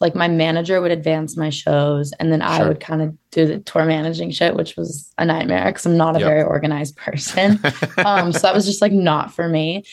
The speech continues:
Speaker 1: And
Speaker 2: Mm-hmm.
Speaker 1: so my front of house, Jimmy,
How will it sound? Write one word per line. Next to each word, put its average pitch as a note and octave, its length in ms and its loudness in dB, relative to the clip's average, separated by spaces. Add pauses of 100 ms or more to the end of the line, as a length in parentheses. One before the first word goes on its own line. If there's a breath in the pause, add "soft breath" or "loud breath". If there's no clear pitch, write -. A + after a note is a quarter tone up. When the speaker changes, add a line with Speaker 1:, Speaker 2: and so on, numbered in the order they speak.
(160 loud breath)
Speaker 1:
And G3 200 0
Speaker 2:
Mm-hmm. - 80 -4
Speaker 1:
so E3+ 160 6
my E3 140 2
front E3 260 2
of D#3 60 2
house, D#3 460 0 (160)
Jimmy, E3 560 0